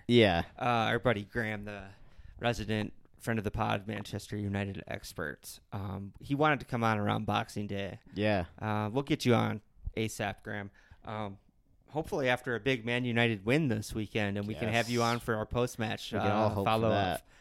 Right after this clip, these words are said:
Speaker 2: Wouldn't that be sick?
Speaker 1: That would be fun. We could
Speaker 2: We
Speaker 1: all
Speaker 2: can
Speaker 1: celebrate
Speaker 2: all
Speaker 1: that
Speaker 2: celebrate
Speaker 1: together.
Speaker 2: a United win together?
Speaker 1: <laughs> Yeah.
Speaker 2: Oh,
Speaker 1: That'd feel great.
Speaker 2: that'll be magical.
Speaker 1: Yeah.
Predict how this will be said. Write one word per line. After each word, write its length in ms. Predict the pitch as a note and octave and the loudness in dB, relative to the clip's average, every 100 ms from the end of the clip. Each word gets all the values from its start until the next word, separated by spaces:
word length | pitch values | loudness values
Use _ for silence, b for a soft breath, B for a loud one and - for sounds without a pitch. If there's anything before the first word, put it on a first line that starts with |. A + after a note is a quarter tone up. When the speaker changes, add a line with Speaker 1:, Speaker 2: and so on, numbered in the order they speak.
| b | b
Speaker 2:
Wouldn't 120 | - A#2 | -2 0
that 120 | A#2 | 0
be 80 | C3+ | 0
sick? 320 | - C#3+ - - | 0 0 0 -2
Speaker 1:
That 140 | A2 | 2
would 80 | A2 | 4
be 100 | F#2+ | 2
fun. 320 | - G2 F#2+ | 0 0 2
We 80 | G#2 | 0
could 80 | G2 | 2
Speaker 2:
We 60 | F2+ | 4
Speaker 1:
all 60 | |
Speaker 2:
can 80 | A#2 | 6
Speaker 1:
celebrate 200 | B2 A2+ | 8 10
Speaker 2:
all 80 | C3 | 12
Speaker 1:
that 120 | C#3 | 10
Speaker 2:
celebrate 440 | - B2 C3 C#3 C#3 | 10 8 8 8 8
Speaker 1:
together. 180 | C#3+ - | 8 6
Speaker 2:
a 40 | |
United 340 | B2+ A#2 C3 C3+ | 6 6 4 4
win 160 | C#3+ | 2
together? 400 | D#3 D3+ D#3+ E3+ | 2 2 2 6
Speaker 1:
<laughs> 40 | E3+ | 12
Yeah. 720 | D3 C#3 C#3 C3 A#2 A2+ A#2 | 12 12 12 12 8 6 4
Speaker 2:
Oh, 680 | C3+ C3+ B2 A2 G2+ G2 G2+ | 2 2 4 2 0 -4 -4
Speaker 1:
That'd 160 | F#2+ F#2 | 0 2
feel 180 | G#2 G#2 | 4 4
great. 300 | F#2 G#2+ A#2 | 8 8 8
Speaker 2:
that'll 160 | C#3+ | 6
be 100 | C3 | 4
magical. 640 | C3 C3 C#3+ A#2 - - - | 4 4 4 2 -6 -8 0
Speaker 1:
Yeah. 320 | G2 A2+ F2+ | 4 4 2